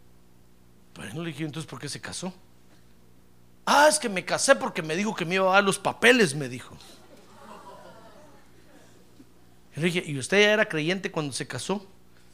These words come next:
"No", me dijo, "pero después conocimos a Cristo y ya estábamos casados, pero ya no la quiero".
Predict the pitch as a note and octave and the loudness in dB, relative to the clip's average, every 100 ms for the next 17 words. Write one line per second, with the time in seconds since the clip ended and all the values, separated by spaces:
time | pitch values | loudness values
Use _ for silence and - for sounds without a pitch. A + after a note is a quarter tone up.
0 | - - - E3 A#3 E4 B3+ G3 F3 D3 | -20 -20 -8 0 2 2 0 -2 -4 -4
1 | D3 C3+ A3 A3+ F#3+ D#3+ - G#3 - C#3+ | -4 -2 -2 -2 -4 -6 -4 -4 -6 -6
2 | C4+ D#4 - F#3 - - - - - - | -2 -2 0 -2 -4 -16 -20 -20 -20 -18
3 | - C#3+ C3+ E3 C#3 C3 - A#2 A#3 A#3+ | -8 -6 0 2 2 -4 -10 -4 -2 -2
4 | - C#3+ D3 E3 G3 F#3 - G#3+ G#3 | -4 -8 -6 -6 -6 -8 -8 -8 -10